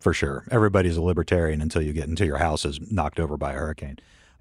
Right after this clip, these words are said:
And fema is about to actually run out of money. And speaking of hurricanes, hurricane season hasn't even really gotten started yet. And fema is about to run out of money because we've already had so many billion-dollar disasters in this country that it just doesn't have the money to handle many more.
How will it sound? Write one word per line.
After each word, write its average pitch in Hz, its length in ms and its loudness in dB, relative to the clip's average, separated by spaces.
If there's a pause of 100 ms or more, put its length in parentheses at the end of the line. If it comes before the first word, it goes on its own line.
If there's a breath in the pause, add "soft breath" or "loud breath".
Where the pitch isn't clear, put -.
(100)
And 92 420 4
fema 110 300 4
is 92 80 2
about 98 220 4
to 87 180 2
actually 87 280 -2
run 92 220 2
out 80 120 0
of 76 60 -4
money. 101 420 4
And 90 120 0
speaking 82 260 0
of 73 80 -4
hurricanes, 90 480 0
hurricane 107 340 2
season 82 260 0
hasn't 90 220 0
even 80 120 -2
really 76 180 -4
gotten 69 180 -12
started 107 420 2
yet. 80 160 -2
And 95 100 -6
fema 85 220 -2
is 80 80 -6
about 76 260 -6
to 76 240 -8
run 85 220 0
out 73 140 -6
of - 80 -10
money 82 280 0
because 82 280 -6
we've 82 120 0
already 87 200 2
had 82 180 -8
so 139 220 2
many 113 180 4
billion-dollar 95 640 2
disasters 85 560 -2
in 80 80 -2
this 78 120 -6
country 78 440 -10 (420 soft breath)
that 85 340 -2
it 87 160 -2
just - 260 0 (120)
doesn't 85 240 2
have 80 140 0
the 82 60 -2
money 82 260 2
to 87 120 -2
handle 78 260 0
many 76 220 -2
more. 80 340 -2